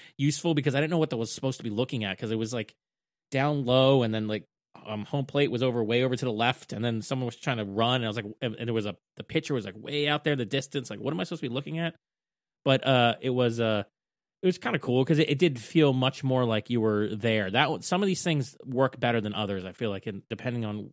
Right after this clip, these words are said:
the type of camera, where your angle was, and, and what was happening. So that was cool. And then, let's see, we did, uh, the tightrope rock, walking one, I think was supposed to be scary, but,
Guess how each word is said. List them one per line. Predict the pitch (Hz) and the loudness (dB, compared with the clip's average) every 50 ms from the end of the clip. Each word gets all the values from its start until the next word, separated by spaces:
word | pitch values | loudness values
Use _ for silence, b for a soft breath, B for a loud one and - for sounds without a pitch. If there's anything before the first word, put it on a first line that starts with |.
| _ _ | _ _
the | - | -12
type | - - 127 110 | -8 -6 -6 -6
of | - - | -8 -6
camera, | - 139 127 120 120 117 104 | -4 -2 0 0 0 -2 -4
where | 95 98 104 104 | -4 -4 -4 -4
your | 107 98 104 - | -4 -6 -8 -8
angle | 101 95 104 110 107 113 117 | -6 -6 -4 -2 -2 -2 0
was, | 113 117 113 117 113 107 110 | 0 0 0 -2 -2 -4 -6
and, | 82 90 98 - _ _ _ _ _ _ _ _ _ _ - | -10 -14 -16 -16 _ _ _ _ _ _ _ _ _ _ -12
and | 110 107 104 107 107 | -10 -8 -6 -4 -4
what | 113 - | -4 -4
was | - - | -4 -4
happening. | - 107 107 107 - 123 120 117 117 _ _ _ _ _ _ _ _ _ _ _ _ _ _ _ _ - - | -4 -4 -2 -2 -2 -4 -4 -6 -8 _ _ _ _ _ _ _ _ _ _ _ _ _ _ _ _ -20 -12
So | - - 160 | -4 0 2
that | 160 180 | 4 4
was | 185 - | 4 2
cool. | - 131 120 123 - | 2 0 -2 -2 0
And | 151 151 | 0 0
then, | 170 175 180 175 175 165 - _ _ _ _ _ _ _ _ _ _ _ _ _ - | 0 2 2 0 0 -2 -4 _ _ _ _ _ _ _ _ _ _ _ _ _ -10
let's | 185 - | -8 -2
see, | - 185 143 | 2 2 4
we | 135 147 | 4 4
did, | 143 151 160 151 135 | 4 4 2 2 2
uh, | - 131 131 123 | 2 2 2 2
the | 113 127 | 2 0
tightrope | - - 170 170 165 175 175 170 - | 2 2 2 4 4 4 2 4 2
rock, | 165 156 156 156 - - _ | 2 0 0 -2 -6 -10 _
walking | 127 127 117 135 139 139 - 165 151 | -10 -4 -2 -2 -2 0 -2 -2 0
one, | 147 147 147 147 147 - | 2 2 2 0 0 -2
I | 131 | -4
think | - - 170 160 143 - | -2 0 0 0 2 0
was | 139 127 | -2 -2
supposed | - 131 - 139 135 131 - | -4 -2 0 0 0 0 0
to | 147 | -2
be | 139 | -4
scary, | 135 - - - 123 113 113 117 117 113 | -4 -4 -6 -4 -4 -2 -2 -2 -4 -4
but, | 110 104 107 - | -6 -8 -10 -12